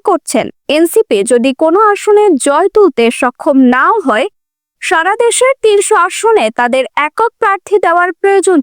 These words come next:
ছিল। তিনশো আসনে প্রাপ্ত ভোটের ভিত্তিতে অন্তত উচ্চকক্ষে পাঁচ থেকে ছয়টি আসন নিশ্চিত করা যেত। তিরিশটি আসনে নির্বাচন করে এটি সম্ভব হবে না। এদিকে জামায়াতের সঙ্গে এনসিপির সমঝোতা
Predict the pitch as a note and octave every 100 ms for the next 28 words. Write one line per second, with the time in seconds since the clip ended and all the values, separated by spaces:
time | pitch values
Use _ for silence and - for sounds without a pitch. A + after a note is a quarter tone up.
0 | - G#3+ F3 - _ _ C#4 B3+ - B3+
1 | C4+ - G#4 G4+ A4+ - C4 - D4 B3+
2 | C#4 C#4 D4 B3 - D#4 - F#4+ E3 -
3 | - - - - D4+ E4+ G#4+ B4 B4 G4+
4 | - G#4 G4 - B4 C#5 F#4+ F#4 - -
5 | F#4+ G#4 - - F4 F#4 G#4+ D#4 - F#3+
6 | B2 C4 E4 - G3+ - E3 E3+ D3 -
7 | E3+ - _ _ _ _ _ _ F4+ F#4+
8 | G#4+ - C5 A4+ A4+ B4 C5+ F#4+ F4+ F4+
9 | G4 F4+ G4 F#4 F3+ A3+ C4+ C4 - F4+
10 | F#4 F#4+ - G#3 E3+ E3+ C3 _ _ -
11 | G#3+ A3 F4 C#5+ _ _ - B3 D#4 D#4+
12 | G4+ A4+ A#4+ - A4+ G#4+ B4+ F#4+ - F#4
13 | G4 E4+ G4 F4+ G4+ G4 G4 D#4